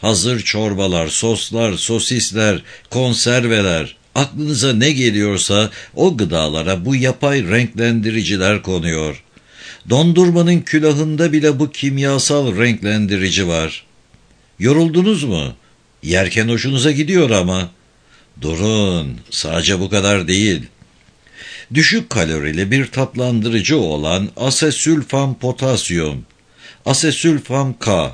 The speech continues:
E dokuz yüz elli katkı maddesi var. Şekerden tam yüz otuz kat tatlı ama kalorisi düşük.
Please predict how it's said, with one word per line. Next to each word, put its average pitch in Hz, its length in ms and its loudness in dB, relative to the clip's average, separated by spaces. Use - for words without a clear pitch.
E 120 300 2
dokuz 107 340 -2
yüz 92 180 -2
elli 85 400 -2
katkı 101 400 -4
maddesi 82 500 -4
var. 73 300 -4
Şekerden 160 720 2
tam 151 360 0
yüz 135 240 2
otuz 156 360 0
kat 139 320 -2
tatlı 104 380 0
ama 131 260 0
kalorisi 117 600 0
düşük. 80 380 -2